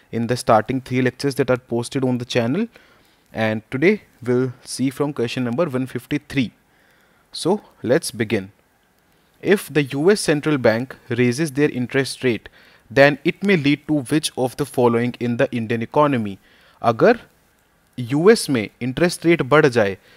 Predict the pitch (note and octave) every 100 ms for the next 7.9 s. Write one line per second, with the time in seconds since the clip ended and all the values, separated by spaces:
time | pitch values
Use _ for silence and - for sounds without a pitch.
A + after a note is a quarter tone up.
0 | _ _ - - D3+ E3 F#3+ A3+ F3+ D3
1 | D3 C#3+ C3+ B2 C3+ F#3 C#3 D3 F#3+ -
2 | C3 A2+ G2+ G2+ - _ C#3 C#3+ G#3+ A3
3 | - C3 - F3+ E3+ D#3 D3+ D#3 D3+ E3+
4 | E3 F3 D3 D3+ D3 C3+ D3+ - C3+ B2+
5 | A#2 A2+ - - - _ A#2+ B2+ D#3+ G3+
6 | - A#2+ E3 - _ - B2+ B2+ E3+ E3+
7 | D3 F3 F#3 D#3+ E3 E3 C3+ G#2